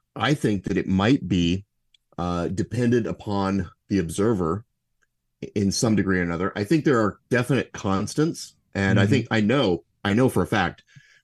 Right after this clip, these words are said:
Speaker 1: when you measure it, right?
Speaker 2: Mm-hmm.
Speaker 1: Like, if you go across a lake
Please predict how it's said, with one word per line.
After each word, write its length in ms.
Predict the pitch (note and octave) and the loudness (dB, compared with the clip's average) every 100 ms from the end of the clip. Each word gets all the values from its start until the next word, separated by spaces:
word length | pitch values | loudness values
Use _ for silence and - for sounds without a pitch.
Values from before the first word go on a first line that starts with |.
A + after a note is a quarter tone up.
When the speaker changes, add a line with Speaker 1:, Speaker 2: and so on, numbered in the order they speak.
| - | -2
Speaker 1:
when 240 | A2+ D3 | 2 4
you 120 | E3 | 4
measure 400 | A#2+ A2+ B2 F#2+ | 4 4 4 2
it, 180 | C#2+ - _ _ _ | 0 -4 _ _ _
right? 260 | F#2 F#2+ - _ - | 0 0 -2 _ -6
Speaker 2:
Mm-hmm. 200 | G2+ G2 | -2 2
Speaker 1:
Like, 160 | F#2+ | 2
if 120 | G#2+ A2 | 2 2
you 100 | B2 | 4
go 160 | A#2 | 4
across 320 | A2+ G#2+ F#2+ F#2+ | 4 2 0 0
a 40 | |
lake 420 | E2+ F2+ A2+ - | 2 2 2 -2